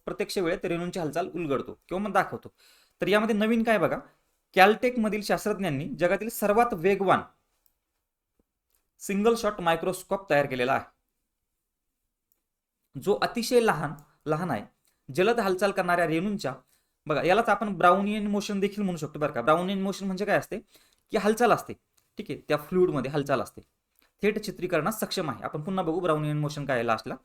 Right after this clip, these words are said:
हे खास काय बघा, हे स्पेशल काय आहे, हा जो मायक्रोस्कोप येतो, तर पारंपरिक मायक्रोस्कोपमध्ये काय, तर रेणू स्पष्टपणे दिसत नाही किंवा मग वापर जो आहे त्याचा तो घातक असतो, ठीक आहे.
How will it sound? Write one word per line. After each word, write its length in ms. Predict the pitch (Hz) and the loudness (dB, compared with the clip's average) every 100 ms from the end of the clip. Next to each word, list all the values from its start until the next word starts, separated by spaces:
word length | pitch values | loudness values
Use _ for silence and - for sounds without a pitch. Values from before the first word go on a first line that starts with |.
| _ _ _ - | _ _ _ -12
हे 120 | 190 | -12
खास 280 | 196 214 - | -8 -8 -4
काय 240 | - 170 101 | 0 0 0
बघा, 220 | - 113 | -2 -4
हे 140 | 143 | -4
स्पेशल 380 | 196 - 247 277 | -4 -2 0 2
काय 160 | 226 131 | 2 2
आहे, 140 | 110 - - | -2 -8 0
हा 80 | 165 | 2
जो 180 | 185 | 2
मायक्रोस्कोप 480 | 180 160 170 156 - | 0 -2 -2 -6 -8
येतो, 220 | 117 107 - _ _ - | -8 -10 -16 _ _ 2
तर 120 | 208 - _ _ _ | 2 0 _ _ _
पारंपरिक 500 | - 202 226 247 247 | 6 6 6 4 4
मायक्रोस्कोपमध्ये 680 | 240 233 233 226 226 220 226 | 4 2 2 0 -2 0 0
काय, 200 | 226 190 185 | 4 2 2
तर 80 | 214 | -2
रेणू 300 | 196 196 208 | 2 2 2
स्पष्टपणे 580 | 233 233 - 226 233 233 - _ _ | 0 -2 -2 -2 -2 -4 -10 _ _
दिसत 220 | 160 202 240 | -4 0 0
नाही 200 | 196 165 - _ _ _ | 0 -4 -8 _ _ _
किंवा 180 | - 214 | -4 -2
मग 180 | 220 233 - _ _ _ _ _ _ _ _ _ _ _ _ | 0 -4 -8 _ _ _ _ _ _ _ _ _ _ _ _
वापर 360 | 135 151 175 233 | 0 2 6 4
जो 100 | 233 | 6
आहे 140 | 190 | 4
त्याचा 260 | 143 120 180 - _ - | 4 0 -2 -6 _ -2
तो 80 | |
घातक 340 | 226 208 208 226 | 0 2 2 0
असतो, 280 | - - - _ | -2 -6 -14 _
ठीक 120 | 254 | -14
आहे. 100 | - | -12